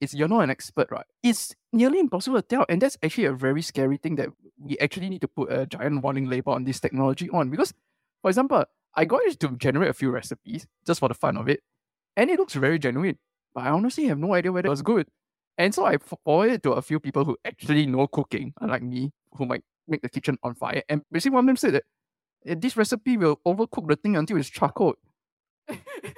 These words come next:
And I, I did not know that. And if I actually followed it, I might have started a fire. <laughs> So those, that is actually a very genuine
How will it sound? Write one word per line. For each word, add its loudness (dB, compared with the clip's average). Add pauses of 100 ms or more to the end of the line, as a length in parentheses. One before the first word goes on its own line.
(120)
And 0
I, 0 (140)
I 0
did -12
not -4
know 2
that. 2
And -2
if -4
I -4 (100)
actually 0
followed 2
it, -2 (200)
I 0
might 0
have -4
started -8
a -6
fire. 0 (360)
<laughs> -6
So -2 (640)
those, 0
that 0
is -2
actually -4
a 4
very 2
genuine -2